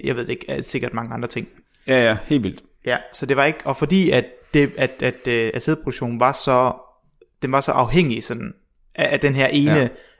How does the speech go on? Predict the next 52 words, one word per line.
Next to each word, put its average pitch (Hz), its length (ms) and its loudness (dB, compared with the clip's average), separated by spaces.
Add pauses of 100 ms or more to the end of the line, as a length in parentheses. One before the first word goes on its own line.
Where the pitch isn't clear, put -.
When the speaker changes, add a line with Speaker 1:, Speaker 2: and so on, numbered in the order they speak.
Speaker 1:
af 131 80 -2
den 139 160 -2
her, 135 80 2
af 135 140 2
det 139 100 0
her 147 100 2
ene 160 200 2
hormon, 131 440 -2 (340)
så - 100 -4
var 147 60 4
det 135 80 0
meget 143 180 4
svært 143 420 2 (100)
at 131 60 -2 (120)
påvirke 139 420 2
den 131 100 -2
her 123 80 0 (120)
proces 135 380 0 (260)
uden 147 200 0
at 147 60 -6 (640)
ret 131 140 2 (200)
ændre 135 220 -2
på 131 100 0
alt 123 100 0
muligt 117 220 -2
andet. 117 140 -8 (120)
Speaker 2:
Ja, 113 120 0 (140)
og 113 120 0 (320)
plus 160 320 4
også 113 220 -2
den 120 100 2
ting, 131 200 0
at - 100 -6
det 117 80 -4
sker 123 180 4
hele 139 220 2
tiden. 117 360 0 (200)
Altså, 113 180 -2
kvinder 127 260 2
så 127 100 -4
ligesom 120 200 -2
en 107 40 -2
cyklus 113 380 -6
over 110 180 2
otteogtyve 120 320 0
dage, 127 360 2
Speaker 1:
Ja. 120 180 0
Speaker 2:
mens, - 440 -4 (140)
at 120 180 4
produktionen 120 440 4
er 113 60 -4
kontinuerlig, 110 680 0